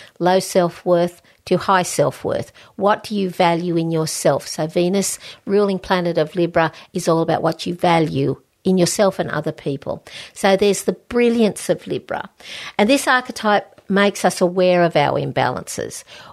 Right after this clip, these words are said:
We, where we are needy, indecisive, we don't listen to others, and the lack of healthy boundaries. This is necessary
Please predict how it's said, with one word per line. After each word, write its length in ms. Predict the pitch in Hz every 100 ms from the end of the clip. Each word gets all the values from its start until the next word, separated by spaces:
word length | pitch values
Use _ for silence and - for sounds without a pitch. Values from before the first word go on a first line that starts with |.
| -
We, 460 | 185 185 190 - -
where 300 | 175 202 196
we 180 | 180
are 120 | 165 160
needy, 540 | 165 185 196 233 247
indecisive, 960 | - 175 160 - 190 185 185 233 240 -
we 80 | 160
don't 260 | 165 156
listen 300 | 185 202 -
to 140 | - 190
others, 340 | 165 170 170 - - -
and 180 | 170 170
the 60 |
lack 340 | 165 170 170 170
of 100 | 156
healthy 380 | 175 160 - 151
boundaries. 600 | 156 139 143 120 - - - -
This 180 | - -
is 160 | 196 -
necessary 920 | 208 226 - 202 - 151 95 -